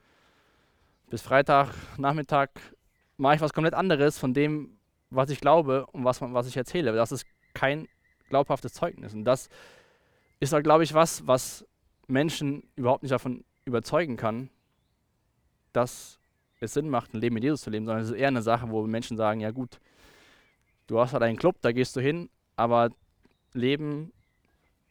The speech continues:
sieht relativ gleich aus." Und so war der Paulus voll, voll involviert in der Zeit, als er da war. Er war sieben Tage die Woche, vierundzwanzig sieben wahrscheinlich bei den Menschen, hat ihnen das Wort gebracht, hat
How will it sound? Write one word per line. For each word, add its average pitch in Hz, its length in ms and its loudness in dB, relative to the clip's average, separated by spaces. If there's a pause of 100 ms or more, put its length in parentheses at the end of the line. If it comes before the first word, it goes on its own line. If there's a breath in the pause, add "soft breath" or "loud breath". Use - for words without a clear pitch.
sieht 135 200 -4
relativ 135 340 2
gleich 139 360 2
aus." - 340 -14 (2500 soft breath)
Und 123 120 -2
so 135 100 2
war 143 80 8
der 143 100 8
Paulus 151 340 4
voll, 156 520 4
voll 151 260 0
involviert 139 420 2
in 120 120 -8
der 113 100 -2
Zeit, - 180 -4
als 113 120 -2
er 117 80 -2
da 117 240 4
war. 98 100 -2
Er 101 140 -2
war 120 280 4 (120)
sieben 131 260 -8
Tage 139 260 -2
die 113 120 -2
Woche, 135 260 0
vierundzwanzig 131 520 -6
sieben 143 200 -6
wahrscheinlich 139 480 -6
bei 120 100 0
den 120 160 -2
Menschen, 147 380 -6 (720 soft breath)
hat - 180 -4
ihnen 123 240 -2
das 113 180 -2
Wort 139 200 2
gebracht, 135 440 0
hat 123 120 0